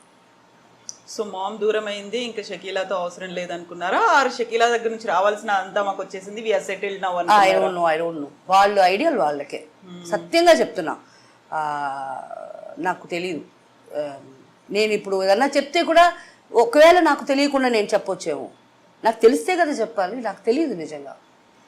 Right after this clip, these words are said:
Speaker 1: షకీలా ఒక రకంగా మనీ మేకింగ్ మెషిన్ లాగా అయిపోయింది ఆ ఫ్యామిలీ మెంబర్స్‌కి. అటు పక్కన ఇండస్ట్రీకి చూసుకుంటే షకీలా సినిమా ఉందంటే మాకు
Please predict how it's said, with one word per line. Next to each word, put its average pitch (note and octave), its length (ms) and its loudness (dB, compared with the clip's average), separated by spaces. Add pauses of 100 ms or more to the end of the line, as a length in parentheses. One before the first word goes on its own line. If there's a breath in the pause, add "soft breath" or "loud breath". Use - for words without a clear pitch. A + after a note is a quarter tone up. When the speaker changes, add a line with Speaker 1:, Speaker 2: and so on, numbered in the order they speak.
(300)
Speaker 1:
షకీలా F#4 360 -2
ఒక C4 180 -2
రకంగా A3 440 -4
మనీ G#3 440 -6
మేకింగ్ G3+ 460 -10
మెషిన్ F#3 380 -12
లాగా F3+ 200 -4
అయిపోయింది E3 420 -6
ఆ G#3 40 -4
ఫ్యామిలీ F3 400 -8
మెంబర్స్‌కి. G3 560 -8
అటు B3 200 -4
పక్కన A3 280 -4
ఇండస్ట్రీకి B3+ 680 -6
చూసుకుంటే G3+ 560 -6
షకీలా C#4+ 520 -4
సినిమా B3+ 320 -6
ఉందంటే C4+ 360 -6
మాకు C#4 300 -6